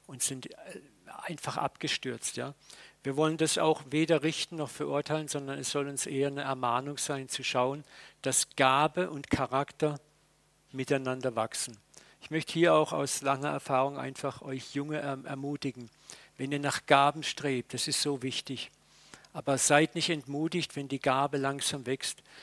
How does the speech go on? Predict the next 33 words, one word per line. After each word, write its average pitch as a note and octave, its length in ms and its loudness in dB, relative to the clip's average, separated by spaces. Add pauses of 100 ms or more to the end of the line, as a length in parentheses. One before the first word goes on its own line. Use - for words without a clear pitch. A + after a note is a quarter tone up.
(120)
Es B2 140 -4
ist - 140 -4
die C#3+ 80 -2
Gnade C#3+ 440 6
Gottes, D3 420 4
weil C3+ 140 6
er C3 120 2
will, D3 180 2
dass C#3+ 280 2
mit D3+ 280 0
deiner D3 260 4
Gabe C#3+ 540 4 (580)
der C3 80 -2
Charakter C3 480 4
nachwächst. A#2+ 560 -2
Gabe, C3+ 320 4
Charakter, A#2 540 -4
Gabe, B2+ 320 -4
Charakter. A#2 520 -8 (460)
So D#3 180 4
dass D#3+ 280 6
du D3+ 260 -2 (380)
auf - 260 -2
zwei D#3 340 10
Beinen D3+ 440 6
stehst, B2 580 0
einen B2 140 -14
stabilen D3+ 580 2
Charakter D3 580 2 (360)
und C3+ 100 -12
eine C3 120 -8
starke C3 440 4
Gabe. B2 500 0